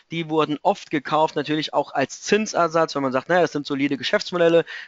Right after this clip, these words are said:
die sind, äh, durch die Wirtschaftspolitik noch nicht so bedroht wie hier in, äh, in Deutschland oder Europa. Und meines Erachtens, deswegen, wenn wir uns momentan den Aktienmarkt anschauen,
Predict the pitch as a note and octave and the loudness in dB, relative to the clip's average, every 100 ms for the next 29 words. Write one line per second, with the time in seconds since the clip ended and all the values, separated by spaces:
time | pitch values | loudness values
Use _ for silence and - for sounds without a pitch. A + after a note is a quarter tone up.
0 | _ D#3 D3 D#3 D3 C#3+ C#3 C3+ D3 C#3+ | _ 0 2 0 2 2 2 0 -4 -2
1 | D#3 - D#3+ - D3 C#3 D3+ D3 C3 C#3 | -2 0 -2 -2 -4 -2 -4 -2 -2 -2
2 | D#3 D3+ C3 - C3+ E3 C#3+ C3 C#3+ C3 | -4 -4 -6 -6 -6 -4 -2 0 2 2
3 | B2+ B2 - - - - B2+ C3+ E3 G3 | 0 0 -2 -12 -14 -8 -2 2 2 4
4 | F#3 E3+ C3 C#3+ A#2 B2+ A#2+ E3+ F#3+ F3+ | 0 0 0 2 2 2 2 0 2 4
5 | F3 - - - C#3+ C#3 - - C#3+ D3+ | 2 0 -12 -8 -6 -6 -10 -8 0 2
6 | G3 F#3 E3 E3+ F3 D3+ D3 D#3+ E3+ D#3 | 2 2 2 0 -4 -10 -4 -2 0 0
7 | E3 D#3 D#3 D#3+ D3+ C#3 - F#3+ - G3 | 0 -2 -2 -2 -2 -2 -2 -4 -4 -4
8 | F3 D#3 D3 - D#3+ E3+ F3+ E3+ E3 | 0 0 -2 -4 -4 -2 0 2 0